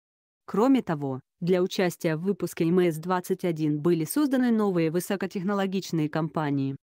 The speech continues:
На всех предприятиях подготовлен высококвалифицированный персонал.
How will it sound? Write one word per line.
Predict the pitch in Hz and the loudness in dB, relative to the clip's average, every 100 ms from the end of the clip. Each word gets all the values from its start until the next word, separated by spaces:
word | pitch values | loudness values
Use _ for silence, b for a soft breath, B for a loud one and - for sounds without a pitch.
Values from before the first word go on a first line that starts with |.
| _ _ _ _ - | _ _ _ _ -2
На | 196 | 0
всех | 180 180 165 | 0 -2 -2
предприятиях | - 180 - 196 180 165 170 - | -2 -2 -2 -2 -2 -2 -4 -4
подготовлен | 196 175 190 185 175 175 170 | -4 -2 -2 0 0 0 0
высококвалифицированный | 175 - 190 220 214 214 202 214 196 170 156 160 | -2 -2 -4 -4 -2 -2 -2 -4 -2 -2 0 -2
персонал. | 160 175 - 170 160 135 | -2 -4 -2 0 0 -2